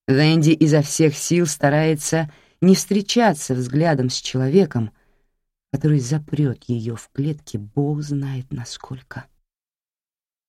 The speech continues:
Шаги стихают, но она не поднимает головы. Рядом со сверкающими туфлями доктора Харрингтона появляются ещё одни, потёртые,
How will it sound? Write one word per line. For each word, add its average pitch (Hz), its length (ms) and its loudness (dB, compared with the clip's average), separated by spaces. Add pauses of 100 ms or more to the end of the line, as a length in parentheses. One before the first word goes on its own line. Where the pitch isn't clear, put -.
(200)
Шаги 165 300 0
стихают, 131 680 -4 (640)
но 180 260 2
она 160 280 0
не 151 120 0
поднимает 165 560 -4
головы. 110 460 -10 (880)
Рядом 131 460 2
со 127 100 -4
сверкающими 117 960 -4
туфлями 120 580 -4
доктора 113 460 -8
Харрингтона 143 800 -8 (640)
появляются 202 640 4
ещё 143 380 -2
одни, 127 420 -2 (160)
потёртые, 127 760 -4